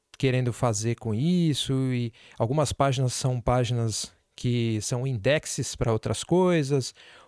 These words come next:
outras coisas são textos em si que eu quero voltar no futuro,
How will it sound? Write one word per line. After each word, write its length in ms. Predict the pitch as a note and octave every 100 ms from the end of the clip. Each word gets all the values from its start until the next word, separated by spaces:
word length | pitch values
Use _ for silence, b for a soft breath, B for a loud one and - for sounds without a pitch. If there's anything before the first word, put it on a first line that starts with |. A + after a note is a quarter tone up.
| -
outras 360 | C#3 C#3 B2
coisas 300 | - C3+ B2+
são 380 | - B2+ B2 A2+ - -
textos 460 | C3+ B2+ - A2 A2+
em 100 | A2
si 240 | - D3
que 100 | -
eu 60 | A2+
quero 220 | B2+ A#2
voltar 360 | A2+ G#2 A#2
no 60 | A2
futuro, 840 | - - - G3+ G3 F#3 E3 D#3